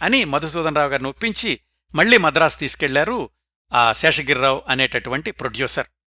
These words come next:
అలాగా మధుసూదన్ రావు గారు మళ్లీ భార్యాబిడ్డలను తీసుకుని మద్రాసెళ్లి ఆ కూతురు కాపురం అనే చిత్రానికి సహాయ దర్శకుడిగా పనిచేశారు.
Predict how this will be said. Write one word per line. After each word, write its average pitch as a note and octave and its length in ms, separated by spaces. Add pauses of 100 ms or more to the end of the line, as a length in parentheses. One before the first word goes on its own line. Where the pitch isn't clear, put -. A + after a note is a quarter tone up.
(560)
అలాగా F3 380 (320)
మధుసూదన్ E3 400
రావు D#3+ 120
గారు C#3 180
మళ్లీ D3 500
భార్యాబిడ్డలను C3+ 640
తీసుకుని G#3 400 (300)
మద్రాసెళ్లి D3 640 (160)
ఆ B2 60
కూతురు F3+ 380
కాపురం C3+ 520
అనే B2+ 140
చిత్రానికి C#3+ 600 (160)
సహాయ C3+ 340
దర్శకుడిగా B2+ 560 (240)
పనిచేశారు. - 480